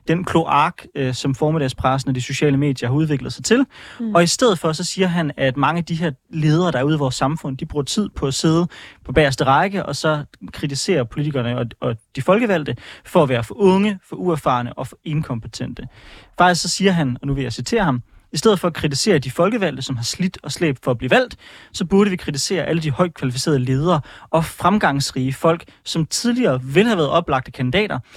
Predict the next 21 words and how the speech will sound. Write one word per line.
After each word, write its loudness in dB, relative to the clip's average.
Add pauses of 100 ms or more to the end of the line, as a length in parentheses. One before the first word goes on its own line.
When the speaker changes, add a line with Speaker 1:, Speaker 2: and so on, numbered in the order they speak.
(160)
Speaker 1:
men 0
som 0
i 4
vore 2
dage -2
ikke 0
skal -6
have 0
noget 2
af -4
at -10
blive -4 (300)
offentlige 0
personer." -6 (320)
Speaker 2:
Mm. -12
Speaker 1:
Det 6
synes 0
jeg -2
kunne -2
være 2
interessant -2